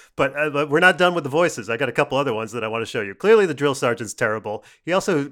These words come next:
keeps insisting that he's not here to make me cookies, which I don't know if that's some sort of drill sergeant lingo or what, but I'm not comfortable with any of it. So definitely don't do the drill sergeant. Let me, let me give you one of the other voices they got here, though, 'cause it's pretty entertaining. This one is Boston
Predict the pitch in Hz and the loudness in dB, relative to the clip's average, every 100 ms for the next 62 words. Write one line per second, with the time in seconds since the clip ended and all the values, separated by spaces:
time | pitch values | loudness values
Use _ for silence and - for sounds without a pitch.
0 | - 175 175 139 - 151 - 147 123 117 | -10 -10 -8 -8 -4 -6 -4 -4 -4 -4
1 | 113 127 123 127 127 123 127 113 113 113 | -2 -4 -4 -4 -4 -4 -8 -6 -6 -6
2 | 117 - 120 117 165 170 - _ _ _ | -10 -8 -10 -8 -8 -8 -10 _ _ _
3 | 117 - 147 139 117 120 - 120 135 101 | -14 -8 -4 -2 -2 -4 -4 -6 -6 -8
4 | 95 113 135 147 135 131 123 135 139 135 | -6 -4 -4 -4 -4 -4 -8 -8 -6 -4
5 | 117 113 131 117 113 147 - 135 104 107 | -4 -2 -4 -4 -6 -6 -6 -6 -8 -10
6 | 104 110 104 101 104 110 - 113 - - | -8 -8 -8 -10 -12 -14 -10 -10 -10 -20
7 | _ _ 185 185 180 147 139 135 123 120 | _ _ -4 -2 2 2 2 -2 -4 -4
8 | 120 - 110 120 120 143 151 143 147 139 | -4 -4 -6 -6 -8 -4 -4 -4 -4 -6
9 | 139 127 135 131 123 117 127 110 107 101 | -8 -8 -6 -4 -4 -4 -4 -6 -8 -10
10 | 110 104 107 107 107 104 104 98 104 98 | -10 -10 -6 -6 -6 -8 -8 -12 -16 -16
11 | - 107 104 95 104 101 98 110 _ - | -12 -8 -8 -10 -10 -12 -12 -20 _ -4
12 | 147 139 151 135 131 117 117 104 131 - | -4 0 0 2 0 -2 -4 -6 -12 -16
13 | _ _ _ _ _ - 110 131 - 165 | _ _ _ _ _ -6 0 0 0 -2
14 | 160 156 139 131 | 0 2 2 0